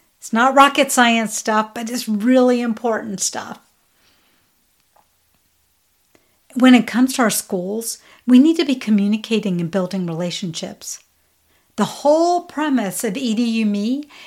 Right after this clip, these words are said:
is that we are all working together. Parents, teachers, administrators,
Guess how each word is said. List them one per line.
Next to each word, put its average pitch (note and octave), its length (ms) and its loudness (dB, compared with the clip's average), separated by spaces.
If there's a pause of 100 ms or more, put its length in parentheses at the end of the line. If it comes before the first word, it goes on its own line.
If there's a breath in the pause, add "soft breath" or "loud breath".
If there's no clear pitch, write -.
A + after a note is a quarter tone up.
(180 loud breath)
is A#3+ 340 4
that F#3+ 640 -4 (760)
we A#3 540 0
are F#3+ 340 -2 (120)
all G3+ 640 4
working F#3+ 480 0
together. F3 680 -6 (880)
Parents, A#3+ 640 0
teachers, A#3 560 -4
administrators, A3 960 0